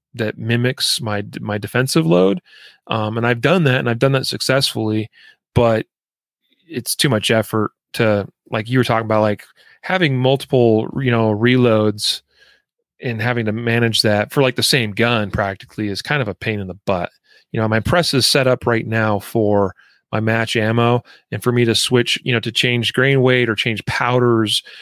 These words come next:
change even bullets, 'cause now I've got a different, uh, you know, uh, overall length that, that I'm loading to, or the bullet profile's different. And so that, you know, like, that's just,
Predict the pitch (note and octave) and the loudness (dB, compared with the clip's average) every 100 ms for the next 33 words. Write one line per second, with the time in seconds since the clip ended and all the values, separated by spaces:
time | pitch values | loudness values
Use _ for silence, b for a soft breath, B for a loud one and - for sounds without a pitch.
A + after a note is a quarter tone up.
0 | B B - B2 A#2+ A2+ B2 A2 G2 B2 | B B -4 -2 -4 -4 -4 -4 2 2
1 | B2+ - A2+ A#2 A#2 A#2 A2+ G#2 A#2+ - | 2 0 -2 0 0 2 0 0 0 0
2 | A#2+ A2+ A2 A2+ G#2+ G2+ b b b b | 0 0 0 0 2 0 b b b b
3 | - A#2 A2 - - - - C#3 B2 B2 | -6 -4 -4 -6 -6 -6 -2 0 2 4
4 | A#2 G2+ A2+ B2+ C3+ - B2+ A#2 - - | 4 2 2 0 -2 -4 -4 -4 -6 -2
5 | A#2+ A#2 A#2+ A#2+ A#2 - A#2+ A#2+ A#2+ A2+ | -2 0 2 2 0 0 2 4 4 4
6 | G#2+ G2+ C3 C3 - C3 A#2 A#2+ A#2 A2+ | 2 0 2 2 2 0 2 2 0 0
7 | - A#2+ - B2 A2+ G#2+ - A2+ A2 - | -2 -2 0 0 0 -4 -2 0 0 -4
8 | _ C#3+ C3 B2 A#2+ - B B B B | _ 0 2 2 0 -4 B B B B
9 | B B _ D3 D3 C3 A2 | B B _ -4 0 0 -2